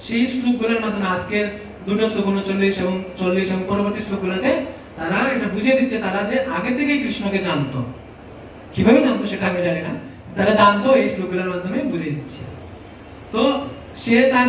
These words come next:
পত্নীরা বলছিল যে, "তুমি কৃষ্ণের বিরোধিতা করো না, সে ভক্তের নির্দেশগুলো অবজ্ঞা করেছে, সে শুনেনি।" আমরাও যদি এরকম ভক্তদের নির্দেশগুলো আমরা যদি অবজ্ঞা করি,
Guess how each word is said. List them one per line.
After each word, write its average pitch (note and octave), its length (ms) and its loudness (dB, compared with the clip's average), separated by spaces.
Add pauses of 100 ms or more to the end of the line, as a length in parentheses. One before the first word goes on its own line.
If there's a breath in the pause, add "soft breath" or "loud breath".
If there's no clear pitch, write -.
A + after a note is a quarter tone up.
পত্নীরা B3+ 400 4
বলছিল A#3 440 2
যে, A3 100 0
"তুমি A3 300 -2
কৃষ্ণের G#3+ 360 -4
বিরোধিতা G#3 440 -4
করো G3 240 0
না, D3 240 0 (520)
সে G3 320 -2
ভক্তের G3 380 -4 (840)
নির্দেশগুলো F3 460 0
অবজ্ঞা E3+ 320 -2
করেছে, D3 340 -4 (1300)
সে F3 120 -10
শুনেনি।" E3+ 420 0 (300)
আমরাও G3+ 360 2
যদি A#3+ 160 2
এরকম F#3+ 440 2 (480)
ভক্তদের F#3 380 -2
নির্দেশগুলো F3+ 580 0
আমরা E3 320 -4
যদি - 120 0
অবজ্ঞা D#3+ 360 0
করি, F3+ 400 0